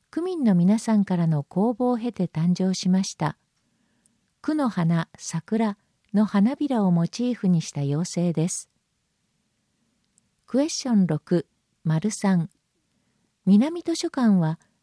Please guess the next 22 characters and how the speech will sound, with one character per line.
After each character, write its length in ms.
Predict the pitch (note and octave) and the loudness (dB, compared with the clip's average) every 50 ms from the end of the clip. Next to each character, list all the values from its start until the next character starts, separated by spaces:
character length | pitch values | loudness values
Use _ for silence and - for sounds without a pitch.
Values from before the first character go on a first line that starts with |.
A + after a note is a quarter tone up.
| _ _ | _ _
公 240 | - - F#3 A3 C4+ | -2 0 2 2 2
園 200 | D#4 D#4+ E4 D#4+ | 2 0 -4 -6
プ 140 | - - E4 | -4 -2 -2
ー 100 | D#4+ D#4 | 0 0
ル 120 | D4+ C4 | 0 2
が 140 | A3 G3+ G3 | 2 4 2
あ 40 | G3+ | 2
っ 40 | G3+ | 0
た 180 | _ - F#3 | _ -4 -4
場 140 | E3+ - D#3+ | -2 -2 -4
所 160 | - - F#3+ | -2 0 2
に 160 | F#3 F#3+ F#3 | 4 4 4
建 160 | F#3 - D#3+ D#3+ | 2 0 -2 -2
て 140 | - F3 | -2 0
ら 120 | F3+ F#3 F#3 | 0 0 0
れ 120 | F#3 F3+ | 2 2
ま 140 | F3 F3 F#3+ | 2 0 0
し 100 | F#3 - | -2 -4
た。 220 | - D#3+ C#3+ F3+ - _ _ _ _ _ _ _ _ _ _ _ _ _ _ _ _ - | -6 -6 -6 -6 -8 _ _ _ _ _ _ _ _ _ _ _ _ _ _ _ _ -4
現 260 | F3 A3+ C4+ D4 D4+ | -2 -2 -2 -2 -2
在 240 | - B3 A3+ G#3+ F#3+ | -2 0 0 2 2
は 180 | F3 F3 F3 | 0 0 -2